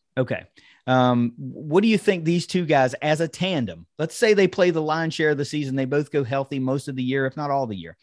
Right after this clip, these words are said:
What do you think about these two guys as a tandem as they rank, um, in the Sun Belt, um, or m-, maybe just in what could potentially be all-time great tandems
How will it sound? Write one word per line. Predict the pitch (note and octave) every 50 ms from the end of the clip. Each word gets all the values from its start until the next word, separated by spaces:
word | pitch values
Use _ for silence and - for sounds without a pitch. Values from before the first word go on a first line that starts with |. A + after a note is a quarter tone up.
| _ _ _ - - - - - _ _ _ _
What | - D3 F#3+ G#3+
do | A3
you | G#3+ G3+
think | - G3+ F#3 E3+
about | E3+ D#3 D#3 D3+ D3 -
these | - D3 C#3 -
two | - D3+ C#3
guys | B2 C#3 C3 C3 B2
as | B2+ - C#3 C3+ C3+ B2
a | B2
tandem | A#2 - - C#3+ C#3+ C#3 C3 A#2+ A2+ G#2 G#2 - -
as | A#2+ A#2+ A2+
they | A#2+ A2+ A2
rank, | A2 G#2+ A#2+ A#2+ A#2+ A#2+ - - - - _ _ _ -
um, | G#2+ G#2 G#2 G2+ G2+ G2 G2 G2 - _ _ _ _ _ _ _ _ _ _ _ _ - - _ _ _ _ _ _
in | - C3+ C3+ C3
the | B2
Sun | - - - C3+ C3 C3
Belt, | A#2+ A#2+ A#2+ A#2 A2+ - - - _ _ _ _ _ _ _ _ _ -
um, | G#2+ G#2+ G#2 G2+ G2+ G2+ G2+ G2+ - -
or | B2 C#3 E3 D#3+ D3 C3 - -
m-, | B2 - - B2
maybe | A#2 D3 F#3+ A#3 G3
just | F3 E3 - -
in | E3 D#3+ D#3 D3+ C#3+ D#3+ - -
what | - C#3 C#3 C3+ -
could | E3 C#3+
potentially | - D3 C3 D#3 D#3 D3 - D#3+ D3 D3
be | D3 C#3 -
all-time | - C#3+ D3+ - D#3+ D3 C#3+ B2+
great | A#2 C3+ D#3+ E3 -
tandems | C#3 C#3 C#3 C#3+ C#3 C3+ C3+ C#3 C3+ - -